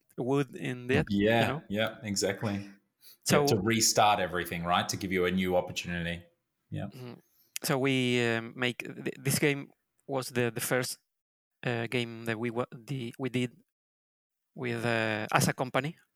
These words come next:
Speaker 1: not
Speaker 2: Mm-hmm.
Speaker 1: as a amateur, uh, group.
Speaker 2: Yeah.
Speaker 1: So, and eventually this, uh, game, it was a, you know, an adventure game, point and click. So it's not,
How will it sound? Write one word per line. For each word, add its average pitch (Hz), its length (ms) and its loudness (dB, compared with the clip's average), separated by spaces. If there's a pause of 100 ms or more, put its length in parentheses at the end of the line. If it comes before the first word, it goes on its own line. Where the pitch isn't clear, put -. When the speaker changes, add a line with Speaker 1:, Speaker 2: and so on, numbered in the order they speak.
(120)
Speaker 1:
not 123 240 2
Speaker 2:
Mm-hmm. - 60 2
Speaker 1:
as 135 240 2
a 113 440 0
amateur, 120 640 -2 (680)
uh, 123 100 -2
group. - 320 -6 (680)
Speaker 2:
Yeah. 95 140 0 (800)
Speaker 1:
So, 139 320 2
and 147 920 2
eventually 185 600 4
this, 160 440 2
uh, 160 160 0
game, 156 280 2
it 151 140 0
was 147 180 -2
a, 123 340 0 (220)
you 139 80 -2
know, 123 140 2
an 120 160 2
adventure 127 320 0
game, 131 280 0 (280)
point 131 200 -2
and 131 100 -2
click. 127 240 -2
So 123 300 -2
it's 131 200 -2
not, 131 180 -2